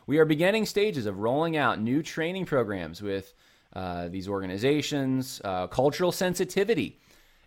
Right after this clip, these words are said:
And th-, okay, so here's the program. This is one of the things, the sticking points. Here's the training programs that the I M B, International Mission Board, I guess, it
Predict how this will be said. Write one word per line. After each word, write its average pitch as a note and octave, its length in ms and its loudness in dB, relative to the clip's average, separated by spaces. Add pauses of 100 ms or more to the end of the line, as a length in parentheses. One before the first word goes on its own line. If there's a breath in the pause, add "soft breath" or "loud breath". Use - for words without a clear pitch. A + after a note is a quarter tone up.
And A#2+ 240 -2
th-, C#3+ 200 -4
okay, A#2 200 0
so B2 100 -2
here's A3 240 2
the - 60 6
program. A2 400 6
This D3 180 0
is C#3+ 100 -2
one C3+ 140 0
of A2+ 60 -2
the G#2 80 -6
things, G#2 240 -2
the G2+ 80 -6
sticking C3 340 -2
points. E2+ 300 -8 (560 soft breath)
Here's B3+ 220 0
the B3+ 60 0
training F3 300 0
programs G2+ 540 0
that G2+ 380 2 (200)
the G#2 460 -2 (120)
I B2 200 0
M C3+ 180 0
B, F#2+ 140 -2
International C3 400 -2
Mission A#2+ 260 -4
Board, F#2 220 -2
I F2+ 60 -2
guess, F#2 380 -4 (120)
it F#2 300 -6